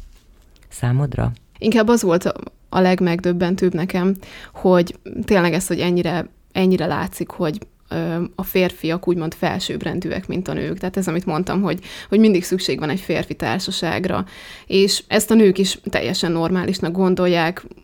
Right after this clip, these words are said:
Speaker 2: úgy, ők úgy igénylik is, hogy mindig legyen egy férfi mellettük. És nekem inkább ez volt a legfurcsább.
Speaker 1: Ez a felsőbbrendűség, ez másban is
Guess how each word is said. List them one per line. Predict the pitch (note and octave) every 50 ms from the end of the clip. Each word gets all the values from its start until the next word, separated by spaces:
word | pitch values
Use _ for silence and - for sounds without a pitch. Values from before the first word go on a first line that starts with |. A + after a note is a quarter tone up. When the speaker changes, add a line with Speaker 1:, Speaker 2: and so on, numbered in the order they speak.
| _ _ _ _
Speaker 2:
úgy, | - A3 G3 F#3 -
ők | - F#3 F#3 F#3 G3
úgy | F#3+ F3+
igénylik | F#3+ F#3 - - - D#3 - - -
is, | - F3+ -
hogy | - F#3+ F3
mindig | F3 E3 D#3+ - E3+
legyen | D3 D3+ - -
egy | F3 F3+
férfi | - - - - - - - -
mellettük. | F#3+ F3+ E3+ F3 F3 F3 F3 F#3 - - G3 - - - - - - - - - - -
És | - F#3+ F3+ F#3 F#3 -
nekem | - G3 G3 G3+ F#3+
inkább | F#3 F#3+ G3 E3+ F3
ez | E3 D#3 -
volt | - - - F3 F#3 - -
a | -
legfurcsább. | F3+ - F#3 - - - - F#3+ - - F#3+ - - F#3+ G#3+ - - - _ _ _ _ _ _ _ _ _ _ _ - - _ _ _ - _ - _ _ - - - _ _ _
Speaker 1:
Ez | - C3 B2+ B2
a | C3 C3 B2+
felsőbbrendűség, | B2 - - B2+ B2 B2 - B2+ B2+ C3 B2+ B2+ B2+ B2+ - - B2
ez | B2+ A#2+ A#2
másban | A#2+ B2+ A#2+ A#2+ - - C3 B2+
is | B2+ C3 B2 - - -